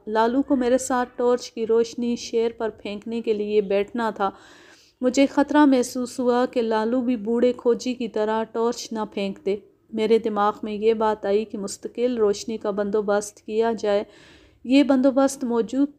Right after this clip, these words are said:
था, यानी मोटरसाइकिल का हेडलैम्प। वो सन उन्नीस सौ चौबीस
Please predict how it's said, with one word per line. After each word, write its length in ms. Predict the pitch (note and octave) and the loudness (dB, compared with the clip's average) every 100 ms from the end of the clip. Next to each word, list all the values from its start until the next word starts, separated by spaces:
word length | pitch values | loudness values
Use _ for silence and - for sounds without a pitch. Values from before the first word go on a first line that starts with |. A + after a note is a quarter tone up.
| A#3+ | -2
था, 180 | A3 | 0
यानी 360 | A#3 A#3 G#3+ A3+ | 0 -2 -2 -2
मोटरसाइकिल 800 | A3 A3 A3 - A3 A3 - C4 | -4 -6 -6 -8 -4 -4 -4 -6
का 400 | B3+ G#3 G3+ G#3+ G#3 | -2 -2 0 -2 0
हेडलैम्प। 720 | G#3+ A3+ A3+ G3 F#3+ F3+ E3 - _ _ _ - | 2 2 0 2 2 2 -6 -12 _ _ _ -4
वो 160 | A3 A#3 | 0 0
सन 280 | - G#3+ - | -4 -8 -6
उन्नीस 440 | A3+ A#3+ B3 - | -2 0 -2 -2
सौ 240 | A3+ A3 A3 A3 | 2 4 4 0
चौबीस 680 | - A3 G#3+ A#3 A#3+ - | -6 -4 -2 -4 -6 -8